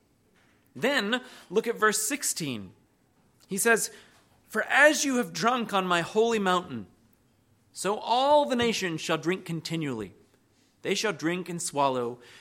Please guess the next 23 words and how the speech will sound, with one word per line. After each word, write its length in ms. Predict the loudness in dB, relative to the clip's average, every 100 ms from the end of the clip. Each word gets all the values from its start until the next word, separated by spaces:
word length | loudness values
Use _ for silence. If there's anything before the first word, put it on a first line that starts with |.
| -10
and 120 | -4
shall 120 | -2
be 240 | 0 2 2
as 160 | 2 2
though 260 | 0 0
they 160 | -2 -4
had 160 | -6
never 200 | -6 -6
been." 280 | -8 -10 -14 -20 _ _ _ _ _ _ _ _ _ _ _ _ -20 -20 -20 -8
Edom, 400 | -4 0 0 -2
historically, 1080 | -4 -4 -2 4 4 4 0 -6 -6 -8 -12 -20 _ _ _ _
celebrated 640 | -6 0 4 8 8 6 -2
victory 680 | 2 2 2 4 6 6
over 340 | 6 6 6 2
Judah 600 | 2 0 2 2 0 -10 _ _ _ _
with 220 | 0 0 0
the 60 |
Babylonians 1000 | 2 2 4 2 2 -2 -4 -6 -10 -16 -20 _ _ _ -10
by 100 | -10
drinking 600 | -6 -2 -2 0 -2 -2
on 220 | -2 0
Mount 260 | 0 -2 0
Zion. 440 | 0 0 -2 -6